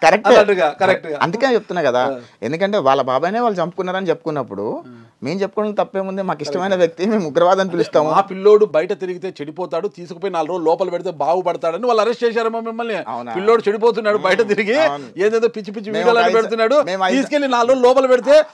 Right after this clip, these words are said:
Speaker 2: బాగుపడతాడేమో, బుద్ధి తెచ్చుకుంటాడు, వాళ్ళు చేసి ఉండొచ్చు కదా.
Speaker 1: పెట్టాల్సిందే, నాలుగు రోజులుగా, నలభై రోజులు పెట్టి ఉండాల్సింది, చూపించేవాళ్ళం మళ్ళీ బయటకు వచ్చిన తర్వాత ఏందనేది.
Speaker 2: ఏం జైలు గోడలు బద్దలు
Speaker 1: ఆ,
Speaker 2: కొడతాంటారా ఏంటి?
Speaker 1: జైలు గోడలు బద్దలు కొట్టాల్సిన అవసరం లేదు. మేము మళ్ళీ
Speaker 2: ఆ.
Speaker 1: బయటకు వచ్చి రిలీజ్ అయిన తర్వాత ఖచ్చితంగా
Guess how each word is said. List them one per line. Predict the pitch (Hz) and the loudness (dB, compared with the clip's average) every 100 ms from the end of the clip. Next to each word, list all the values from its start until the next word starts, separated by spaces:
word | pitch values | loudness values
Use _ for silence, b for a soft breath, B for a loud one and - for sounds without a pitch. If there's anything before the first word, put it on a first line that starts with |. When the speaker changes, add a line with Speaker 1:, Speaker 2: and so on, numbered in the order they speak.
| _ | _
Speaker 2:
బాగుపడతాడేమో, | 170 247 269 254 254 247 240 254 | 4 6 6 2 2 2 2 0
బుద్ధి | 208 220 | -4 -2
తెచ్చుకుంటాడు, | 254 247 247 240 240 | -2 -2 -4 -2 2
వాళ్ళు | 226 247 | 2 2
చేసి | 240 240 | 0 -2
ఉండొచ్చు | 233 | -4
కదా. | 214 226 | -2 2
Speaker 1:
పెట్టాల్సిందే, | 262 247 247 226 180 | 2 2 2 2 4
నాలుగు | 175 175 | 2 2
రోజులుగా, | 208 214 190 170 | 2 4 4 2
నలభై | 165 170 | -2 -2
రోజులు | 180 214 | -2 0
పెట్టి | 196 190 | -2 -2
ఉండాల్సింది, | 180 180 175 151 | 0 0 0 -8
చూపించేవాళ్ళం | 120 - - 143 151 196 185 160 151 | -8 -10 -6 -2 0 4 4 2 0
మళ్ళీ | 151 156 | -2 0
బయటకు | 156 151 | 0 -2
వచ్చిన | 147 143 | -4 -4
తర్వాత | 139 135 | -4 -2
ఏందనేది. | 135 131 123 110 147 | -4 -6 -8 -6 -8
Speaker 2:
ఏం | 135 | -6
జైలు | 135 151 | -2 0
గోడలు | 160 175 170 | 0 0 0
బద్దలు | 147 131 | -2 0
Speaker 1:
ఆ, | 180 | 0
Speaker 2:
కొడతాంటారా | 175 170 254 | 0 0 2
ఏంటి? | 226 185 | 2 2
Speaker 1:
జైలు | 160 185 285 | 2 4 6
గోడలు | 302 285 | 4 4
బద్దలు | 240 226 | 0 2
కొట్టాల్సిన | 262 247 240 | 0 0 -2
అవసరం | 226 220 220 | -2 0 2
లేదు. | 202 | 2
మేము | 170 | 0
మళ్ళీ | 165 196 | -2 0
Speaker 2:
ఆ. | |
Speaker 1:
బయటకు | 226 220 226 | 2 2 0
వచ్చి | 190 | -2
రిలీజ్ | 202 214 | -4 -2
అయిన | 214 | 0
తర్వాత | 214 208 | 0 0
ఖచ్చితంగా | 220 196 214 220 220 | -2 -2 -4 0 -2